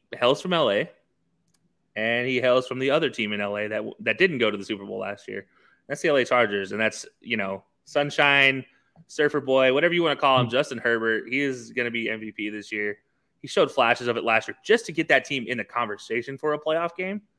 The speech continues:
Speaker 1: I mean, just the, the fight he put against the Raiders just to try to get them into the playoffs is a microcosm of what we're gonna see. And we watched him in person last year in Cincinnati, and it was just like, there were things he
Speaker 2: Yeah.
Speaker 1: did with his arm that were just, that's,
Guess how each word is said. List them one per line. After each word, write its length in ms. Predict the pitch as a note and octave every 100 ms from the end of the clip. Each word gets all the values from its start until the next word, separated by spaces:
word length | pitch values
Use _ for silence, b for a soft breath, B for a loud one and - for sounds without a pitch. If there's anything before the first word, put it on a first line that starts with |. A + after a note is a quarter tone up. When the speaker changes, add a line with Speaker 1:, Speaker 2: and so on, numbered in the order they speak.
| _ _ _ _ -
Speaker 1:
I 80 | C3+
mean, 140 | A#2+
just 240 | E3+ F#3 -
the, 320 | C3 C3 C3
the 100 | C#3
fight 340 | A#2+ - F3+ E3+
he 80 | C#3+
put 160 | D3
against 240 | B2 A#2+ A2+
the 80 |
Raiders 340 | G#2 A2 G#2+ -
just 160 | C#3
to 80 | -
try 160 | - C#3+
to 60 |
get 240 | A2 A2+ -
them 180 | A2+ G#2+
into 200 | B2 A#2+
the 100 | A2+
playoffs 560 | A2+ A2+ G#2 G2 - - _ _ _ _ -
is 160 | B2
a 40 | B2
microcosm 540 | A#2+ B2+ A#2 A#2+ A2+
of 80 | G#2+
what 120 | A#2
we're 100 | A2
gonna 180 | G#2+ G#2
see. 220 | - A2
And 100 | G#2+
we 80 | D3+
watched 240 | B3+ D#3
him 120 | B2+ G#2+
in 100 | G2
person 320 | D#3 - A#2
last 240 | A2 -
year 100 | A2+
in 80 | G#2
Cincinnati, 600 | C3 A2+ A2+ C3 A2+ G#2+
and 120 | A2
it 60 | C#3+
was 200 | F#3 F#3
just 200 | B2 -
like, 180 | G#2 - _ _ _ _ _ _ _ _ _ _ E3+
there 80 |
were 80 | G#3+
things 200 | G#3+ G3
he 100 | F#3
Speaker 2:
Yeah. 80 | C3+
Speaker 1:
did 100 | C#3
with 100 | B2
his 80 | A#2
arm 360 | A2+ B2 A2+ A2
that 120 | G#2+
were 100 | A#2
just, 280 | A#2+ - _ _ _ _ _ _ _ _ -
that's, 280 | D#3+ A3